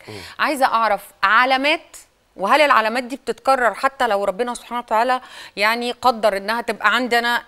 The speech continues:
Speaker 2: النهاردة وتبقى في مثلًا في بلد تانية بعد يومين؟
Speaker 1: لا، هي العلامات
Speaker 2: هن-، مش
Speaker 1: واحدة.
Speaker 2: هندخل في ده.
Speaker 1: نعم.
Speaker 2: العلامات واحدة،
Speaker 1: نعم.
Speaker 2: بس هتبقى النهاردة لو إن ليلة القدر عندي النهاردة
Speaker 1: نعم.
Speaker 2: هتبقى العلامات النهاردة.
Speaker 1: نعم.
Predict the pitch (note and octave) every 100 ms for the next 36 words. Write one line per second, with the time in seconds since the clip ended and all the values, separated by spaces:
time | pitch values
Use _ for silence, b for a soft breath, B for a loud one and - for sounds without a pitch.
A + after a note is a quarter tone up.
0 | G3+ G3+ G3+ G3+ A3+ G3 F3+ - F#3+ G3
1 | A3 - G#3 - - G#3+ G3+ G3 A3 A#3+
2 | A3+ G#3 G3 G#3 G#3+ A#3+ - - A#3+ A#3+
3 | A3 G3+ B B F#3+ G#3 G3+ A3+ G#3+ A#3
4 | C#4+ D4+ G3 F3 D3+ A3+ B3 C#4 C4+ A3
5 | C#4 - C#4 A#3+ A#3 F#3 E3+ A3 G2+ F2+
6 | A3+ G3+ A3 A#3+ C4+ B3 F#3+ - E3+ -
7 | A3 G#3 - B3+ B3 A3+ A#3 A#3+ A#3+ D4+
8 | C#4+ C4+ B3+ C#4+ C4 A#3+ A#3 A3 B3+ C4
9 | A3+ F#3+ G#3 G3+ G3 B3 A#3 A#3 A#3+ D4
10 | C4+ F#3 F#3 G3 A3+ G#3 G#3 G#3 G#3+ C4+
11 | B3 G3 F3+ E3+ B2 A#2